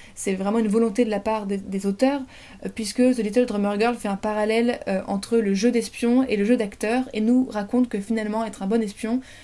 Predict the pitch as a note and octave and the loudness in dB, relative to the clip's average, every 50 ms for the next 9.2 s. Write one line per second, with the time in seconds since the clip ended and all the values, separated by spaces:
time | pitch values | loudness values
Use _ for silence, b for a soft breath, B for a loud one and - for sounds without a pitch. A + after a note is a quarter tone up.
0 | B B B B - A#3+ A#3+ A#3+ A3 G3+ - C4+ B3+ - G#3 G3 G3 A3+ G#3+ G3+ | B B B B 0 0 2 2 0 0 0 0 0 0 0 0 0 0 0 -2
1 | G3 - - G3 G#3 A#3+ A#3 G3+ F#3+ - - - - - A#3 - F#3+ - F3+ - | -4 -4 -4 -2 -2 -2 -2 -4 -6 -10 -14 -20 -16 -12 -8 -6 -4 -4 -4 -4
2 | - C4 B3+ A3 - G3 G3 G3 F#3+ F#3 - - G3+ G#3+ A#3+ A#3+ - B B B | 0 -2 -2 0 0 -4 -4 -4 -4 -6 -6 -6 -6 -6 -6 -6 -10 B B B
3 | B B B B B - G#3+ A3+ - - - - G3+ G3+ G3 A3 G#3+ A#3 B3+ A#3+ | B B B B B 2 4 4 4 2 -2 -6 -8 -6 -2 0 2 2 2 2
4 | G#3 G3+ - G#3+ G#3 A#3+ A#3 G3+ G#3 G3 F#3+ - A3 A3+ G#3+ A3 B3 B3 - G3 | 2 0 -2 0 2 2 2 2 0 -2 0 0 0 0 2 2 0 0 0 -2
5 | G3 G3 - F#3+ - - - A#3 A#3 A3+ A3 A3 A3 G#3 G3+ - - - - - | -6 -4 -6 -8 -6 0 2 4 4 4 4 2 0 -2 -4 -10 -12 -6 -2 0
6 | G#3+ G#3+ G#3+ - - F#3+ F#3+ F#3 F#3 F#3 F#3 F#3 F#3 - - - - - - G3+ | 2 2 2 2 0 -2 -2 -2 -4 -4 -4 -6 -6 -6 -8 -10 -10 -6 -4 -2
7 | G3+ G3+ B3+ B3 - G#3+ G3 - A3+ G#3 - - - A#3+ A3+ G3+ G#3+ A#3 A#3 B3 | -2 0 -2 -2 -2 -2 -4 -2 -4 -6 -6 -6 -4 -2 -2 0 2 2 4 4
8 | C4 C#4 C#4+ - - - G3+ G3+ A3+ A3+ - B3+ C4 C4 B3 A3 G#3+ G#3 G#3 G3+ | 2 2 0 -6 -8 -4 0 0 0 2 4 2 2 4 2 -2 -2 -2 -4 -4
9 | A3 G#3+ F#3+ F#3+ | -4 -4 -4 -6